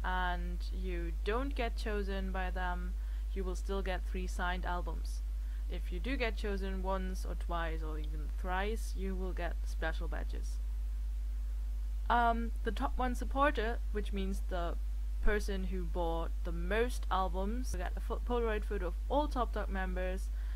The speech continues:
an autographed poster, and a secret item from a Top Dog member's personal belongings. That could be anything, I guess, from sunglasses to, well, I don't know, shoes maybe.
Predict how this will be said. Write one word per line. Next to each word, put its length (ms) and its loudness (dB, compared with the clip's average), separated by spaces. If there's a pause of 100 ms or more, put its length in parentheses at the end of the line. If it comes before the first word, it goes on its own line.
(160)
an 100 0
autographed 460 2
poster, 400 0
and 180 0
a 80 -2
secret 480 0
item 340 0
from 160 0
a 60 -2
Top 240 0
Dog 160 0
member's 240 0
personal 340 0
belongings. 440 -2
That 160 0
could 160 -2
be 200 0
anything, 440 -2
I 140 -2
guess, 360 -2 (220)
from 180 -2
sunglasses 800 0
to, 400 -2
well, 240 -2
I 80 0
don't 140 -2
know, 160 -2
shoes 500 0
maybe. 320 -2